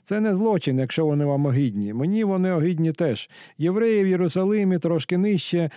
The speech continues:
на Нігері мені не заважають, вони абсолютно мені там не заважають. Я б їм віддав все Конго, я б Африку віддав їм, всю б Африку. Ліберія, я знаю, це їх негритянська єврейська республіка.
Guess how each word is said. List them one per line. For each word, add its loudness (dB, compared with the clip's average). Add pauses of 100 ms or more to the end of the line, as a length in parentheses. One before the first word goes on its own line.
(100)
на 0
Нігері 2
мені 2
не 2
заважають, 0
вони 0
абсолютно -2
мені 0
там 0
не 0
заважають. -2 (220)
Я 0
б -2
їм 2
віддав 0
все -2
Конго, 0 (300)
я -2
б -14 (260)
Африку -2
віддав 0
їм, 0
всю -4
б 0
Африку. -2 (320)
Ліберія, 2
я 2
знаю, 0
це -2
їх -2
негритянська 0
єврейська 0
республіка. -2